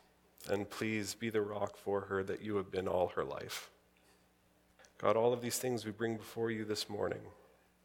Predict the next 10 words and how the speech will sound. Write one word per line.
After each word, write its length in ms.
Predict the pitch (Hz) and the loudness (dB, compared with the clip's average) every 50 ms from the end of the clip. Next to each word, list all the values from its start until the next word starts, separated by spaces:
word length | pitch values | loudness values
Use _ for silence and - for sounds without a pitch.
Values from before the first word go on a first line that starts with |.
| _ _ _ _ _ _ _ _ _ _ _ _ _ _ _ _ _ _ _ _ _ _ - - - | _ _ _ _ _ _ _ _ _ _ _ _ _ _ _ _ _ _ _ _ _ _ -12 -8 -4
In 80 | 104 | -2
your 100 | 107 110 | 0 2
name 220 | 107 107 104 104 104 | 2 2 2 2 2
we 80 | 104 | 0
pray. 540 | 104 - - - 107 101 101 101 98 92 95 - - - - - - - - - - - _ _ _ _ _ _ _ _ _ _ _ - - - _ - - | -4 -4 -2 0 2 2 2 2 0 0 -2 -8 -18 -20 -20 -20 -20 -20 -20 -20 -20 -20 _ _ _ _ _ _ _ _ _ _ _ -20 -20 -20 _ -6 -4
Amen. 320 | 85 87 85 78 73 85 90 92 - - _ _ _ _ _ _ _ _ _ _ _ _ _ _ _ _ _ _ _ _ _ _ - - _ _ _ - - - - - _ - _ _ - | -4 -4 -2 -4 -6 -8 -10 -12 -18 -20 _ _ _ _ _ _ _ _ _ _ _ _ _ _ _ _ _ _ _ _ _ _ -20 -20 _ _ _ -20 -20 -20 -20 -20 _ -20 _ _ -4
So, 480 | - - - - 139 196 247 254 214 - - - - - - - - - - - - - - _ _ _ - - - - - - _ _ - | 0 2 6 6 6 6 6 4 2 -2 -4 -18 -20 -20 -20 -20 -18 -18 -18 -18 -18 -20 -20 _ _ _ -20 -20 -20 -20 -20 -20 _ _ 4
uh, 220 | - 117 123 127 131 | 6 8 8 8 8
we 160 | 131 131 139 | 6 6 6
are 400 | 147 143 143 139 139 131 117 | 8 8 8 8 8 6 4